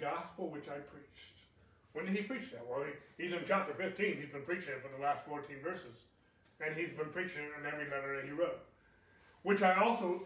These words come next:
which also you received." He's not talking to people who haven't received it. He's talking to those who have received it. "And which you stand, by which also you are saved." This gospel saves you.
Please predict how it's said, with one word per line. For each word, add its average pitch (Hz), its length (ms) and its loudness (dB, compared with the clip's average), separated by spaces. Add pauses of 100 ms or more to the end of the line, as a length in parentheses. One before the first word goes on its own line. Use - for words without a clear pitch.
which 185 180 -2 (160)
also 202 260 8
you 202 160 2
received." 240 480 -4
He's 202 100 -6
not 262 220 2
talking 269 320 4
to 226 120 0
people 233 280 2
who 202 160 2
haven't - 400 4
received 143 320 -4
it. 226 180 0
He's 196 120 -4
talking 202 260 2
to 196 60 0
those 226 220 0
who 254 120 2
have 269 240 2
received 147 380 -6
it. - 160 -12 (480)
"And 202 180 6
which 208 220 4
you 226 100 0
stand, 269 400 -2 (640)
by 196 160 10
which 233 260 8
also 240 380 10
you 190 240 4
are 208 100 4
saved." - 380 2 (720)
This 226 220 10
gospel 247 580 10
saves 285 320 0
you. - 80 -8